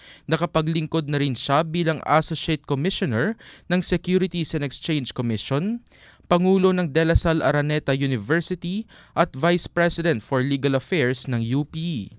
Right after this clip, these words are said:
Kasama rin sa mga pinagpilian ng B O R para sa U P presidency, sina U P Vice President for Academic Affairs Gisela Concepcion, ched Commissioner Prospero De Vera, D O S T Undersecretary Rowena Guevara,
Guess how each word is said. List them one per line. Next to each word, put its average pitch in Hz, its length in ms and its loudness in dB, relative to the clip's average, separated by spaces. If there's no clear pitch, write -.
Kasama 190 480 4
rin 160 160 0
sa 151 160 -2
mga 147 160 -2
pinagpilian 147 640 -2
ng 131 160 -2
B 143 160 -2
O 135 240 2
R 175 240 2
para 156 320 2
sa - 80 -2
U 147 240 -2
P 143 80 -4
presidency, 160 960 -4
sina 190 320 0
U 175 160 0
P 170 160 -2
Vice 156 320 0
President 160 480 -2
for 143 240 -2
Academic 143 480 -4
Affairs 139 400 -2
Gisela 131 480 -2
Concepcion, 123 800 -4
ched 185 240 2
Commissioner 170 560 0
Prospero 160 640 -2
De 110 160 -2
Vera, 113 480 -2
D 160 240 -2
O 165 240 2
S 151 160 0
T 180 160 -2
Undersecretary 156 1040 0
Rowena 147 480 0
Guevara, 117 640 0